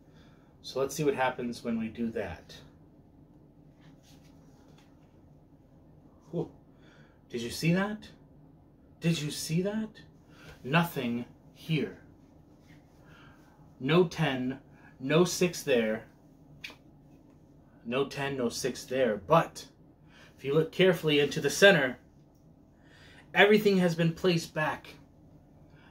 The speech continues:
as it was supposed to be. As you can see right here. Let's get a little bit closer and let's bring the camera down for you.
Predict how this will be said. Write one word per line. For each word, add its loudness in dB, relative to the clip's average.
as 0
it -2
was -2
supposed -4
to -6
be. -6
As -12
you -8
can -8
see -6
right 0
here. -6
Let's -8
get 4
a 2
little 2
bit -4
closer -2
and -2
let's -6
bring -4
the -6
camera -4
down -2
for -14
you. 2